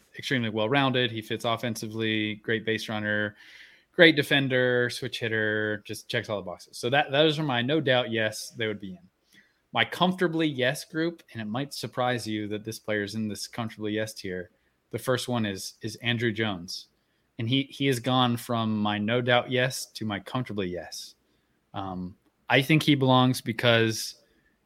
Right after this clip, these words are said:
he's arguably one of the greatest defensive center fielders, and I find myself being more of a peak over longevity voter in general.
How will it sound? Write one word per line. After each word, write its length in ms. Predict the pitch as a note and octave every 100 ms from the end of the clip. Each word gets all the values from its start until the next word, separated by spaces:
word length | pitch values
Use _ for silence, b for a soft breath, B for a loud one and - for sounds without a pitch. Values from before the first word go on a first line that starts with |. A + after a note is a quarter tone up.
| _
he's 120 | B2
arguably 540 | A#2 B2+ C#3 C#3 C#3 B2+
one 140 | B2+
of 80 | B2
the 60 | A2+
greatest 600 | A#2+ A#2+ A#2+ - - -
defensive 440 | A#2+ C3+ B2+ B2+
center 240 | - B2+ A#2+
fielders, 480 | C3 B2 B2+ A#2+
and 120 | B2+ G#2+
I 380 | A2+ A#2 A2+ - _ _ _ - -
find 180 | A#2
myself 320 | A#2+ A2+ B2 A2+
being 180 | A2+
more 160 | A2 A2+
of 80 | A2
a 60 |
peak 420 | G#2 - A#2+ A#2 -
over 220 | A#2+ A#2
longevity 680 | A2+ A2+ A2 A2+ A#2+ B2 A#2+
voter 380 | A2 A#2+ A#2+ B2
in 180 | A#2+ A2
general. 520 | A#2 C3 D3 D3+